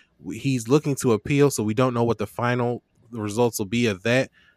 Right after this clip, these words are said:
Um, no decision has been made as far as him being appealing, uh, appealing. Uh, but Marquise Brown is gonna start the season as the wide receiver one for Arizona. Rashad Bateman slides into Marquise Brown's role as the number one wide receiver for the Baltimore Ravens.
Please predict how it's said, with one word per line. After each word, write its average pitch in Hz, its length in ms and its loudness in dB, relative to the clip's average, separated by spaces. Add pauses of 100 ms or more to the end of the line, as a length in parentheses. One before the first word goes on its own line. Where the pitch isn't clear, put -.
Um, 98 380 -6
no 113 140 -2
decision 110 380 -2
has 110 140 -2
been 101 240 -6
made 104 260 -4
as 98 140 -6
far 104 280 -4
as 95 100 -8
him 98 140 -8
being 90 180 -10
appealing, 131 460 -2 (120)
uh, 101 240 -2
appealing. 107 440 -4 (680)
Uh, 107 200 -2
but 113 280 -2
Marquise 120 400 -2
Brown 139 340 4
is 110 120 -4
gonna 123 180 0
start 131 300 2
the 107 80 -6
season 131 280 -2
as 110 120 0
the 104 80 0
wide 110 160 4
receiver 107 360 0
one 110 220 0
for 101 140 -8
Arizona. 147 600 2 (460)
Rashad 117 360 4
Bateman 131 320 2
slides 120 360 0
into 113 340 -4
Marquise 107 460 -4
Brown's 147 460 4
role 151 480 4 (440)
as 117 200 0
the 113 60 -4
number 117 220 0
one 110 160 0
wide 107 120 2
receiver 101 340 -4
for 95 120 -8
the 101 60 -2
Baltimore 95 440 -4
Ravens. 95 600 0